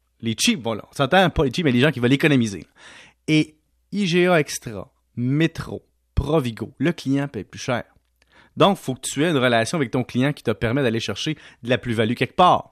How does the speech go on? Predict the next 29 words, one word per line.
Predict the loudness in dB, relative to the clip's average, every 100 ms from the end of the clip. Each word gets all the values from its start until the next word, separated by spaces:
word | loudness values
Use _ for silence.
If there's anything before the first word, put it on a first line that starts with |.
| _
Parce | -12
que | -4
le | -4
client | -4 -4 -2 -2 -4 -6
accepte | -6 -6 -2 -2 -2 -4
de |
payer | -4 -2 -4 -6
plus | -4
cher | 2 2 2
pour | -4 -6 -10 -20 _ -6
les | -2 0
produits, | 2 2 2 0 -6 -6 -8 _ _
la | -6 -4
qualité, | 0 0 0 0 0 0 -8 _
l'ambiance, | 0 4 4 2 0 0 2 2 0 -6 -10 _ _ 0
l'offre | 6 6 4 2
de | -2
service. | 0 -2 -2 -2 -6 -6 -14 -18 _ _ _ _ _ -2
Et | 0
ça, | 4 2
faut | 2 -2
que |
quelque | -6 -2
part, | 2 2
ça | 2 -6
se | -4
traduise | -4 -2 -4 -4
en | -4
dollars. | -2 -2 -2 _